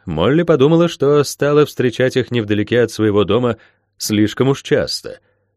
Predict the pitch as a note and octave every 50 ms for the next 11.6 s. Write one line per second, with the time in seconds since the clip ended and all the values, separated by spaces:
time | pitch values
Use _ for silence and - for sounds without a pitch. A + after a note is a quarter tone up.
0 | _ _ _ _ _ - - - - D2+ E2 G#2 G#2 F#2+ - - G2 - - G#2
1 | F#2+ F#2 D#2+ E2+ F#2 B2 C3+ - E2 D2+ D#2 E2+ F2 F2+ F2 - - A2 G#2 -
2 | G#2+ G2+ A2+ A#2 - A#2+ B2 - - E3 F3+ F#3 G#2 C#2 - - - _ _ _
3 | _ _ _ _ _ _ _ - F2+ A2 D#3+ E3 - - - G3+ G3 F3+ A#2+ F2+
4 | F#2 F#2+ E2 F2+ A#2+ E3+ E3 A2+ F2 - F#2 F#2+ - - A#2+ G2+ - - G2 F2
5 | A2 D3 - - A#2+ - - F2 - - A#2+ A2 - G#2+ G#2 G#2 F#2+ F#2 G2+ G2
6 | F2+ A#2 A#2 G2+ F#2 F2+ F2+ D#2+ D#2+ F#2 G#2+ C3 C3+ C#3+ D3+ D#3+ E3 E3+ F3+ E3
7 | - _ _ _ _ _ _ _ _ - F#2 E2+ D#2 D#2+ G#2+ F3+ G3+ F3 F3+ F3+
8 | E3+ D3+ B2+ G2+ E2 D#2+ E2+ E2+ D#2 E2 - A2 A2 C#3+ F3+ E3+ E3 D#3+ D#3+ D#3
9 | C#3 A2 A2 C3 E3 G#3 G#3 E3 - - G2+ F#2+ F#2 F2 E2 - _ _ _ _
10 | _ _ - - A3 G#3+ E3+ - E3+ F3 D3+ C#3 B2+ B2 - - F#2 G2+ A2+ A2
11 | G#2 F#2 F#2+ F2 E2+ E2 F2+ C#2 C2 B1 - -